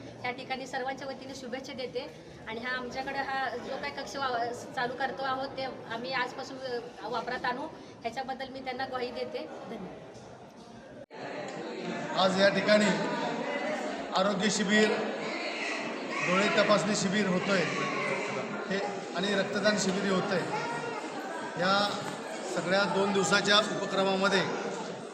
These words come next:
Speaker 2: मोहन वनखंडे सर आणि वनखंडे वहिनी यांच्या वाढदिवसाच्या निमित्तानं वृक्षारोपण, रक्तदान शिबिर, कार्यकर्त्यांचा मेळावा असे विविध सामाजिक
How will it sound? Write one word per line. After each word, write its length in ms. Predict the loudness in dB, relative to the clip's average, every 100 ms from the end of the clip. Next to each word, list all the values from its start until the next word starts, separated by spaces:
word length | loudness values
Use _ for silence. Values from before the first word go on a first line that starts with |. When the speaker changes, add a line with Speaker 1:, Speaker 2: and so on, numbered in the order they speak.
| -8 -6 -6 -6 -4 -4 -2 0
Speaker 2:
मोहन 300 | 4 6 6
वनखंडे 440 | 6 4 4 6 6
सर 240 | 8 8 6 4 0 -2 -2 -2 -2 -2 -2 -2 -2 -4 -2 2
आणि 120 | 4
वनखंडे 440 | 4 4 4 4
वहिनी 320 | 6 6 6 4 0 -4 -6 -6 -8 -6 -6 -2
यांच्या 260 | 4 6
वाढदिवसाच्या 680 | 8 8 6 4 4 4 4
निमित्तानं 520 | 4 2 4 6 6 2 -2 -4 -6 -8 -8 -8 -10 -6
वृक्षारोपण, 680 | -4 2 4 6 4 6 6 4 -2 -4 -4 -6 -6 -2
रक्तदान 440 | -2 -2 2 4 4
शिबिर, 400 | 2 2 4 4 2 0 0 -2 -2 -4 -4 -6 0
कार्यकर्त्यांचा 640 | 2 4 4 2 2 4 4
मेळावा 580 | 6 6 6 8 6 6 0 -4 -4 -4 -4 -2
असे 160 | 0
विविध 600 | 2 6 6 6 0 -6
सामाजिक 540 | -6 -2 2 2 0